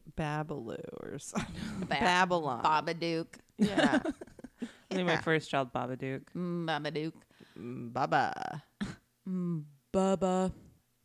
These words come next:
Speaker 1: Just be a, <laughs> a middle school kid with a grandma nickname.
Speaker 3: Yeah.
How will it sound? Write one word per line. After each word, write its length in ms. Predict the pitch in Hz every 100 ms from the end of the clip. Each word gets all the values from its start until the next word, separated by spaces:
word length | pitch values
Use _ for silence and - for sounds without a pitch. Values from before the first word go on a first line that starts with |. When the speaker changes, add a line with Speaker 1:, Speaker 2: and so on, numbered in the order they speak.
| - 170
Speaker 1:
Just 300 | 175 - -
be 140 | 151
a, 180 | 101 87 - _ -
<laughs> 960 | - - - - - - - - _
a 40 | 196
middle 320 | 160 - 160
school 300 | - 165 160
kid 340 | 175 170 160
with 160 | 170 156
a 120 | 147
grandma 520 | 139 123 113 120 123
nickname. 680 | 127 123 - 135 139 147 170 180
Speaker 3:
Yeah. 200 | 143